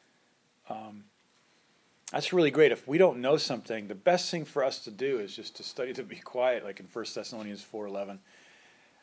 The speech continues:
because then we don't, then we can learn something and we don't embarrass ourselves. But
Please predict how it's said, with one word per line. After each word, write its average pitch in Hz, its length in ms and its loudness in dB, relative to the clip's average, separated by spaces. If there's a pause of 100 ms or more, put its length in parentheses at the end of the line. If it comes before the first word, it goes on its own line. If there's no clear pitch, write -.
(140)
because 113 160 -2
then 139 140 0
we 139 160 4
don't, 127 280 4 (800)
then 135 140 -2
we 135 80 -2
can 117 200 -6
learn 131 240 0
something 107 480 -10
and 104 80 -12
we 113 100 -2
don't 117 200 -4
embarrass 117 500 4
ourselves. 104 400 -8
But 113 240 2